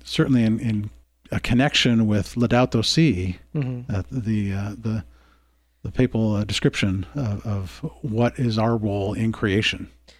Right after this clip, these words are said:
Speaker 2: Well, and, and, uh, as you were talking about in the last episode of one of the justices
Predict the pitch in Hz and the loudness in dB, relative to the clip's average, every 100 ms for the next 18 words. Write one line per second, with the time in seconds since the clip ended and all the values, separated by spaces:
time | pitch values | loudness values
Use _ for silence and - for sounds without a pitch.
0 | _ 196 196 208 196 170 165 202 175 165 | _ 6 8 8 6 4 2 4 6 6
1 | 147 - - - 190 185 - - - 190 | 4 -2 -14 -14 -14 -14 -18 -20 -2 4
2 | 175 143 123 120 165 180 185 175 175 170 | 6 6 0 -6 -4 6 6 8 6 6
3 | 147 147 139 139 156 143 135 123 139 147 | 4 4 6 6 4 2 2 2 4 4
4 | 165 - 135 120 127 - 143 135 131 127 | 2 0 -2 -2 -6 -4 0 0 0 -2
5 | 113 135 - _ _ _ 151 151 139 120 | -4 -12 -16 _ _ _ 2 4 4 2
6 | 131 139 139 - 131 - 123 113 - | 2 4 2 0 -6 -4 -4 -6 -8